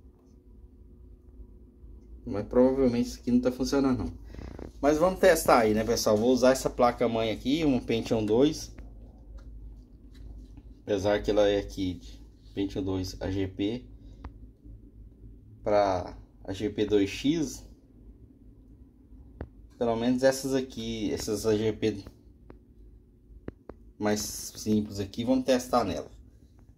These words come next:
E esse aqui eu gosto bastante dessa placa. Essa aqui foi uma das primeiras placas que eu consegui na coleção.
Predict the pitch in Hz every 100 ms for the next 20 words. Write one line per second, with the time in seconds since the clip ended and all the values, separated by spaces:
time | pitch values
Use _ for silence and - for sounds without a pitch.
0 | - - - 123 127 139 - 147 147 143
1 | 147 151 151 147 135 127 123 120 139 147
2 | 117 113 110 131 123 113 - 113 123 123
3 | 117 110 110 - 101 101 95 98 98 95
4 | 92 98 92 - 117 120